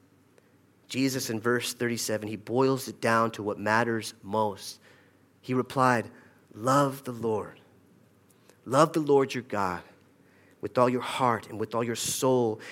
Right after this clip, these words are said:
and with all your mind." He was qu-, quoting Deuteronomy chapter six that Marco just read a moment ago,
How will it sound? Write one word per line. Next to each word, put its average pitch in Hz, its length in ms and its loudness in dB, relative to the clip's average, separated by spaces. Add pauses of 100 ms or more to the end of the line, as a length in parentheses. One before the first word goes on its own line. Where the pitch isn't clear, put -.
(100)
and 107 80 -14
with 113 160 -6
all 123 120 2
your 120 180 0
mind." 110 520 2 (1120)
He 156 100 -2
was 147 100 0
qu-, - 220 0
quoting 170 400 2
Deuteronomy 151 400 6
chapter 147 220 -2
six 143 340 0
that 123 120 -4
Marco 135 280 0
just 123 200 -6
read 135 180 4
a - 20 4
moment 135 320 6
ago, 127 320 6